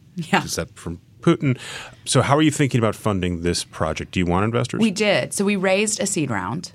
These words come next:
Speaker 1: and we ha-, <laughs> we have about thirteen investors and only two white men. So we raised a very different
Speaker 2: And
Speaker 1: seed
Speaker 2: you
Speaker 1: round than we
Speaker 2: went,
Speaker 1: did for
Speaker 2: did that
Speaker 1: Pando.
Speaker 2: intentionally?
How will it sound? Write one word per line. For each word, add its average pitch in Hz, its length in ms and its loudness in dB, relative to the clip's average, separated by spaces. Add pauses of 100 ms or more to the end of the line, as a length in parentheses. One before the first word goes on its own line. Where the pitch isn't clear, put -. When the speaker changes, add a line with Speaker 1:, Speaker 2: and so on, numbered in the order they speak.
(280)
Speaker 1:
and 147 640 0 (120)
we 147 680 -2 (640)
ha-, 185 340 -2
<laughs> 220 60 2
we 214 120 2
have 196 140 2
about 160 300 4 (640)
thirteen 202 840 -2
investors 139 1000 -2 (280)
and 147 240 2
only 147 320 0
two 139 360 -2
white 120 280 0
men. 101 400 -6 (360)
So 147 260 2
we 151 140 4
raised 151 300 2
a 156 60 0
very 120 380 0
different 95 500 -4 (100)
Speaker 2:
And - 80 -12
Speaker 1:
seed 131 180 6
Speaker 2:
you 113 140 6
Speaker 1:
round 104 460 -6
than 143 140 2
we 113 80 6
Speaker 2:
went, 117 160 4
Speaker 1:
did - 20 -16
for 107 100 -4
Speaker 2:
did 107 220 0
that 98 180 6
Speaker 1:
Pando. 95 60 2
Speaker 2:
intentionally? 123 800 0